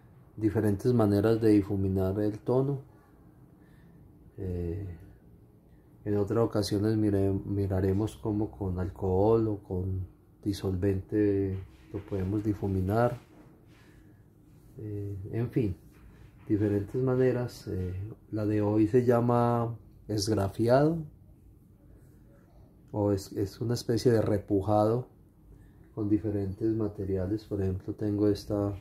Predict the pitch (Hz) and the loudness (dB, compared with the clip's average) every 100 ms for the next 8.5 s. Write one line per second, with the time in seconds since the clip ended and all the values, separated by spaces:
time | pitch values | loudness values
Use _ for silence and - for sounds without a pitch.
0 | - - - 113 104 104 104 107 110 117 | -14 -20 -2 2 4 2 2 2 2 -2
1 | - - - - - - - - - - | -6 -12 -14 -20 -20 -20 -20 -20 -20 -10
2 | - 98 95 92 - 95 107 - 104 98 | -4 0 0 -2 -4 -2 -2 -4 -4 -2
3 | 92 87 87 87 90 - - - - 104 | 0 0 -2 -4 -6 -10 -20 -20 -8 -6
4 | 101 98 - 113 104 - 131 - - - | -4 -6 -4 -4 -4 -6 -8 -10 -20 -20
5 | - - - - - - - - - - | -20 -20 -20 -20 -20 -20 -20 -20 -20 -20
6 | - - - - - - 107 104 98 98 | -20 -20 -20 -20 -20 -10 -6 -4 -4 -6
7 | 95 107 101 107 101 107 - - - 101 | -6 -8 -4 -2 0 -2 -4 -8 -6 -6
8 | 95 107 101 101 104 | -4 -2 -2 0 -4